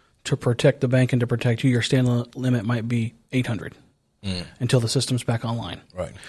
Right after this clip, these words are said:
Speaker 1: So you can always make a purchase to, you know, so you have some access, but they're gonna limit the access to make sure that both sides are protected. You know, 'cause whatever we authorize, we're required to allow to go through the, so if the bank, if the,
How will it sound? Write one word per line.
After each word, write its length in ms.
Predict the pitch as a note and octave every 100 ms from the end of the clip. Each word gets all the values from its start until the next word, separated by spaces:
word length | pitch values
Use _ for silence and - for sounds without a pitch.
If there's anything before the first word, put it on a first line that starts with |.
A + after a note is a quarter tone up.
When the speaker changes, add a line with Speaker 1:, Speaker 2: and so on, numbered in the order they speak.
| - -
Speaker 1:
So 560 | - E3 C3+ B2 B2 G#2+ B2+ A#2+ - _ -
you 400 | C#3 C#3 E3+ E3+
can 160 | D3+
always 320 | D3 D3 C3+ C#3
make 140 | B2
a 40 | -
purchase 600 | C#3+ C3 B2+ A#2 - - - _ -
to, 140 | -
you 160 | C#3 C3+
know, 220 | A#2+ A#2
so 160 | -
you 160 | B2 A#2+
have 200 | B2+ A#2
some 140 | B2
access, 500 | A#2+ B2 - G#2+ G#2+
but 420 | - C3 B2 G2 A#2+
they're 120 | B2+
gonna 160 | B2
limit 300 | A#2+ B2 B2
the 120 | C3+ B2+
access 440 | B2+ - B2+ B2+
to 120 | -
make 140 | B2+ A#2+
sure 200 | - B2
that 140 | A#2
both 220 | A#2 A#2+
sides 300 | - A#2 A2
are 60 | B2
protected. 480 | B2+ - - D2+ - - _ _ - - - _ _ _ _ _
You 80 | C3+
know, 120 | A2
'cause 200 | A2 C3
whatever 380 | B2 C3 C3+ D#3
we 180 | D3 D3
authorize, 800 | D#3+ D#3+ B2 A2+ A2+ A2 A2+ -
we're 160 | D3 B2+
required 520 | A#2+ A#2 - A#2 A#2
to 80 | B2
allow 240 | A2+ A2+ A2+
to 80 | A2+
go 100 | A2+
through 160 | B2
the, 140 | A#2+ -
so 320 | C#3+ B2+ B2
if 200 | C#3 B2
the 100 | B2+
bank, 420 | C3 C#3 C3+ - - _ -
if 160 | C3
the, 160 | C#3+